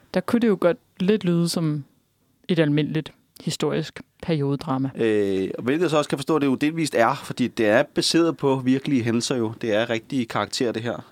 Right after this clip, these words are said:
Speaker 2: Øh,
Speaker 1: Men det kan være, at vi lige skal snakke om,
Speaker 2: men
Speaker 1: hvorfor det ikke er det.
Speaker 2: <laughs> men
Speaker 1: For det
Speaker 2: den
Speaker 1: er det jo ikke.
Speaker 2: Men det er det jo heller ikke. Øh, der sker jo, det, det foregår så stadigvæk i ham her, øh, Yorgos' verden, øh, og version af,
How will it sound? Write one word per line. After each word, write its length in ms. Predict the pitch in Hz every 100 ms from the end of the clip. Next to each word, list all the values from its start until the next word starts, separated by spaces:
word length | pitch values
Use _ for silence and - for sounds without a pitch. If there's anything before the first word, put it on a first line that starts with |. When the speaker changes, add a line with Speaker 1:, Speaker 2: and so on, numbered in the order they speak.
| -
Speaker 2:
Øh, 420 | 110 98 98 92 - - - _
Speaker 1:
Men 140 | - 185
det 60 |
kan 60 | 180
være, 100 | 196
at 60 | 208
vi 40 |
lige 160 | 214 196
skal 140 | 185
snakke 160 | 185 185
om, 60 |
Speaker 2:
men 60 | 147
Speaker 1:
hvorfor 180 | 190 196
det 100 | 170
ikke 200 | 214 180
er 60 |
det. 140 | 151 151 -
Speaker 2:
<laughs> 460 | 302 403 403 415
men 100 | -
Speaker 1:
For 60 | -
det 100 | -
Speaker 2:
den 80 | 233
Speaker 1:
er 60 | 196
det 100 | 214
jo 120 | 165
ikke. 140 | 175 139
Speaker 2:
Men 180 | 135 131
det 80 |
er 80 | 135
det 60 | 151
jo 60 |
heller 180 | 139 127
ikke. 260 | 98 - - 117 110 110 110
Øh, 80 | 107
der 220 | 113 110
sker 260 | - 127 113
jo, 180 | 110
det, 340 | 104 123 117 117
det 120 | 123
foregår 320 | - 143 147
så 100 | 135
stadigvæk 380 | 123 143 127 123
i 40 |
ham 180 | 120 113
her, 200 | 120 110 73
øh, 260 | 107 107 107
Yorgos' 760 | 107 107 113 - - - - _ _ _ _ _ - _
verden, 440 | 117 104 98 117 113 - 110
øh, 400 | 104 104 101 87
og 80 | 101
version 580 | 104 - 151 139 131 127
af, 260 | 110 107